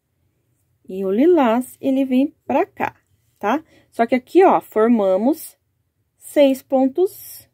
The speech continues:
seis pontos nessa primeira carreira. E vamos trabalhando em espiral por toda a peça. Só que você pode tá marcando aqui com o marcador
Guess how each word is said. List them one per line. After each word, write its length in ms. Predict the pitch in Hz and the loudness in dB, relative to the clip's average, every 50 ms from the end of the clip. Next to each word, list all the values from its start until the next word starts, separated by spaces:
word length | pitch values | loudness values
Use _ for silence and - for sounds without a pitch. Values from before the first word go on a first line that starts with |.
| _ _ | _ _
seis 280 | - - 254 330 359 | -8 -2 -2 -2 -2
pontos 640 | - - 320 269 240 240 247 - 262 254 - - - - - | -2 0 0 2 2 2 0 -4 -8 -14 -14 -16 -20 -16 -12
nessa 300 | 220 202 202 - 220 214 | -10 -8 -8 -8 -8 -10
primeira 400 | - 220 214 208 196 190 190 - | -8 -8 -6 -6 -6 -6 -8 -6
carreira. 500 | - 277 294 285 247 175 - - - _ _ _ _ _ _ _ _ _ _ _ _ _ _ _ | -6 -4 -2 0 0 -2 -2 -6 -10 _ _ _ _ _ _ _ _ _ _ _ _ _ _ _
E 80 | - - | -14 -10
vamos 280 | 185 196 202 202 - | -8 -8 -8 -8 -4
trabalhando 560 | - 240 220 214 254 262 262 220 202 196 208 | 0 0 2 2 2 2 4 2 2 0 0
em 200 | 214 214 220 214 | 0 -2 -2 -2
espiral 640 | 208 226 - - - 370 453 523 440 262 165 - - _ _ _ _ _ _ _ _ _ _ - | -2 -4 -6 -4 -2 -2 0 0 0 -2 -2 -4 -6 _ _ _ _ _ _ _ _ _ _ -8
por 180 | 196 196 196 | -6 -6 -6
toda 540 | 196 _ - 190 175 180 208 240 240 262 277 - - | -6 _ -8 -6 -4 -2 -4 -2 -2 -2 -2 -2 -2
a 100 | - 262 277 | -4 -6 -6
peça. 520 | - - 202 117 - - - - - - _ _ _ _ _ _ _ _ _ _ _ _ _ | -4 -6 -6 -6 -6 -8 -16 -20 -20 -20 _ _ _ _ _ _ _ _ _ _ _ _ _
Só 320 | _ - - - 208 190 | _ -14 -6 -2 -2 -2
que 160 | 190 - - 190 | -2 -4 -8 -8
você 240 | 185 185 - - | -8 -6 -4 -4
pode 320 | 196 196 - 180 175 170 175 | -6 -4 -4 -6 -4 -6 -8
tá 200 | - - 196 180 | -8 -8 -8 -6
marcando 500 | 185 190 196 - _ _ - 190 180 180 | -4 -4 -6 -6 _ _ -6 -6 -6 -6
aqui 220 | 180 - - - | -8 -10 -12 -14
com 340 | - _ - 175 170 165 165 | -14 _ -14 -12 -12 -10 -10
o 40 | 165 | -8
marcador 840 | 165 165 165 170 - 240 254 247 226 233 214 202 202 233 277 320 | -8 -10 -10 -10 -6 -4 -4 -2 0 2 2 2 2 2 0 -2